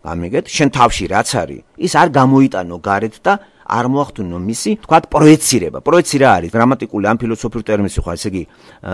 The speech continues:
ხდება ამის, ე, ვთქვათ, ობიექტივიზაცია. დააკვირდით, სუბიექტი არის, რაც არის ქვემოთ, ქვემდებარე. ობიექტი არის ზემდებარე. შენ რო ხატავ, ხდება ამის ობიექტივიზაცია. ნახე, გადმოაგდე, რაც თავში გაქვს შენ.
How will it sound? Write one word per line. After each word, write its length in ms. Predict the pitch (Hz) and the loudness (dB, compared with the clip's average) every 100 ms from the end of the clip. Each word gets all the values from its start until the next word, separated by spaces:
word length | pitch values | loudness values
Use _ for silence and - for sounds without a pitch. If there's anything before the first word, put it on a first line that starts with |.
| 90 | -4
ხდება 340 | 85 - 147 | -4 -2 4
ამის, 240 | 170 151 156 - _ | 6 6 2 -8 _
ე, 160 | _ 98 98 | _ -6 -4
ვთქვათ, 300 | 95 - 139 - | -4 -4 -4 4
ობიექტივიზაცია. 960 | 170 151 190 160 147 110 95 90 87 | 6 8 8 8 4 0 -2 -6 -6
დააკვირდით, 500 | 78 123 143 208 240 - _ _ - | 4 4 4 0 0 -4 _ _ -12
სუბიექტი 720 | - 208 185 262 214 123 80 | 2 4 8 8 8 6 2
არის, 360 | 135 180 98 - - _ _ - | 4 6 4 -4 -18 _ _ -6
რაც 320 | 101 147 143 | 2 4 4
არის 240 | 147 165 196 | 2 2 0
ქვემოთ, 460 | - 135 104 71 - | 0 0 0 -4 0
ქვემდებარე. 680 | 156 143 120 82 76 50 - _ _ _ _ _ | 4 6 4 0 -6 -10 -18 _ _ _ _ _
ობიექტი 500 | 175 214 269 190 - | 6 8 8 6 6
არის 220 | 147 240 | 2 2
ზემდებარე. 680 | 143 156 151 135 85 80 65 - _ _ _ _ | 4 4 6 2 -2 -6 -10 -18 _ _ _ _
შენ 200 | - 233 | 2 6
რო 100 | 226 | 6
ხატავ, 500 | - - 254 - 87 64 - _ _ | 6 4 4 4 0 -2 -14 _ _
ხდება 380 | - - 202 135 | -16 0 4 6
ამის 240 | 143 185 151 - | 6 4 0 -4
ობიექტივიზაცია. 1040 | - 160 147 196 - 160 123 110 - - 82 | 2 4 6 6 4 0 -2 -2 -4 -8 -10
ნახე, 360 | 90 - 180 233 - _ _ | -6 -4 2 2 2 _ _
გადმოაგდე, 680 | 135 165 190 196 196 123 92 | 2 6 8 8 8 4 0
რაც 160 | 95 117 | -4 -4
თავში 340 | - 120 - 85 | -2 -2 -2 -4
გაქვს 220 | 78 - | -6 -6
შენ. 200 | - | -6